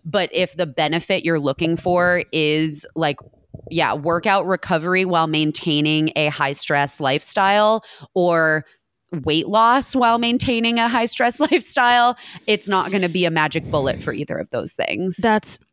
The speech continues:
Speaker 2: most likely not the missing piece
Speaker 1: Yeah.
Speaker 2: to finding the Declaration of Independence.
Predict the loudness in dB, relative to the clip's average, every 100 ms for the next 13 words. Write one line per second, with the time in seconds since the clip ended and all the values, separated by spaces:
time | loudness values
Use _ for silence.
0 | _ 2 4 4 2 0 0 0 -2 0
1 | 2 0 -2 -2 2 2 2 0 0 0
2 | 0 0 0 0 0 -2 -2 0 0 0
3 | -2 -2 -2 -2 -2 0 0 -4 -10 _
4 | _ -4 0 0 0 0 -2 -2 -2 -2
5 | -2 -2 -2 -2 -4 -6 -6 -6 -6 -6
6 | -6